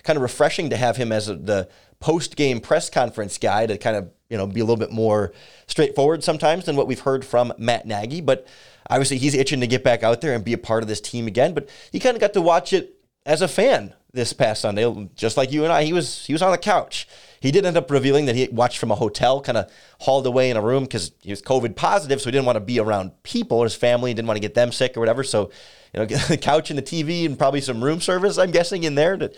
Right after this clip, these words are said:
to watch the game, probably on mute. But, you know, he took notes and was trying to write the plays as they were coming along and keep up with the game that way. I'm sure it was a difficult experience for him, but from what it sounds like, it was kind of a, as much as he didn't like it and, and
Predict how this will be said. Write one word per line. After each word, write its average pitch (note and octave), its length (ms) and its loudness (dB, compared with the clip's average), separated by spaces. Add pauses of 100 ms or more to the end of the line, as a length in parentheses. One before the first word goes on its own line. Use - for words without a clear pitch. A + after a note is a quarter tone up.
(280)
to B2+ 80 -2
watch C3+ 260 2
the C3 80 -8
game, C3 240 2
probably B2 240 2
on G#2 200 0
mute. B2 220 -2
But, - 160 -6 (220)
you G2+ 60 -6
know, A#2 80 0
he G#2+ 80 -2
took A2 240 -4
notes E3 360 2
and G#2+ 120 -4
was - 180 -10 (260)
trying B2+ 200 0
to A2 160 0 (160)
write A#2+ 240 0
the - 40 -8
plays E3 380 0
as D3+ 140 2
they D3 80 4
were E3 100 2
coming C3 240 0
along B2 220 4
and G#2+ 80 -10
keep A#2+ 160 -4
up A#2 100 -2
with A#2 80 -10
the A2+ 80 -8
game G#2+ 400 -4 (380)
that A2 340 0
way. F#2 240 -2
I'm G#2 140 -8
sure E3 160 -4
it F3 60 -2
was C#3+ 220 0
a B2 300 4 (300)
difficult G3+ 340 0
experience E3+ 320 -4
for - 100 2
him, F#3 60 0
but D#3 220 -2 (240)
from E3+ 120 -12
what A#3+ 120 2
it - 100 -2
sounds F3+ 320 2
like, C3+ 220 0
it A#2+ 80 -4
was C#3+ 240 0
kind G3+ 240 -2
of F#3+ 80 -2
a, C3+ 380 4 (360)
as C#3 140 0
much F3 160 2
as F3 60 -4
he F3 80 -4
didn't D3 200 2
like C#3 220 2
it F3 80 2
and, A#2+ 240 -4
and A2 220 -4